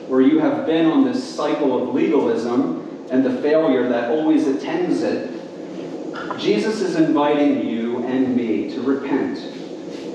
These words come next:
to break free from the yoke of that bondage and fear as ones who have received the Spirit of adoption, by whom we cry out, "Abba, Father."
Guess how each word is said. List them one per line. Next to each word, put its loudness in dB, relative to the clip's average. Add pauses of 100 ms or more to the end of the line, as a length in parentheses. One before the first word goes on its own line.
(140)
to -4
break 2
free 2
from 2
the 0
yoke 0
of -6
that -2
bondage 0
and -4
fear -2 (400)
as -4
ones 4
who -4
have -4
received 0
the -12
Spirit 0
of -8
adoption, -4 (540)
by 0
whom -4
we -2
cry -2
out, -4 (100)
"Abba, -4
Father." -6